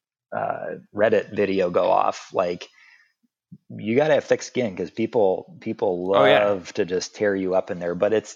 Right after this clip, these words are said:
Speaker 1: it's, it feeds the algorithm. It's good, right? It's like, bring
Speaker 2: No,
Speaker 1: on,
Speaker 2: that,
Speaker 1: bring
Speaker 2: and
Speaker 1: on the
Speaker 2: that's exactly
Speaker 1: views.
Speaker 2: it. Yeah. It, the, the Reddit is like, you're actually, like,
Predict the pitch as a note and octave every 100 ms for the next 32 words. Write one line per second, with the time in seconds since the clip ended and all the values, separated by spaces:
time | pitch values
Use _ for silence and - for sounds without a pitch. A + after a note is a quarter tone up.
0 | _ A2 G#2 - _ _ A2+ F#2+ - _
1 | _ _ _ B2 B2+ B2 A2 A2 D3+ E3
2 | F2+ F2+ F#2+ - G2 B2+ C#3+ F#2 F2+ A2
3 | C#3+ - - - F#2 - _ G#2 D3 C3+
4 | A#2+ B2+ A2+ C3 B2+ A#2 A#2+ A2 F#2+ A2+
5 | A#2+ - G#2+ - C#3 B2+ - _ A#2 A#2+
6 | - A#2 A#2+ G#2+ F#2+ - A#2 A2 G2 F#2+
7 | F#2+ - _ _ _ F#2+ B2+ C3+ B2+ -
8 | G#2+ G2+ F#2 E2 - A#2 A2+ D3 F3+ D#3+
9 | A2 - B2 B2 - - G#2+